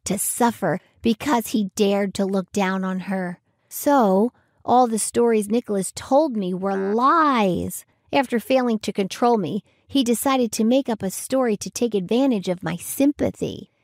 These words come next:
In the end, May, Nicholas, and their accomplices were captured. They had to bear a suitable punishment for what they did. The insensitive superstar James also received a proper lesson after that event.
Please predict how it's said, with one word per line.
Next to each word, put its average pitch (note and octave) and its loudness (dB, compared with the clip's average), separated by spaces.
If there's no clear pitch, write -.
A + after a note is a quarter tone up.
In D4 4
the G#3+ 4
end, G3+ 0
May, A3 2
Nicholas, A3+ 2
and A3 4
their A3+ 4
accomplices A3+ 0
were F3+ -4
captured. F3 -4
They A3+ 4
had A3 0
to F#3 0
bear G#3 2
a F3 -2
suitable - 0
punishment - -2
for - -4
what A3 0
they G#3+ 2
did. F#3+ 0
The G3+ 2
insensitive B3 0
superstar A3 0
James G3 -2
also A3+ 2
received F#3 -4
a F3+ -8
proper G#3+ 0
lesson G3+ -2
after F3 -6
that F3+ -2
event. F3+ -4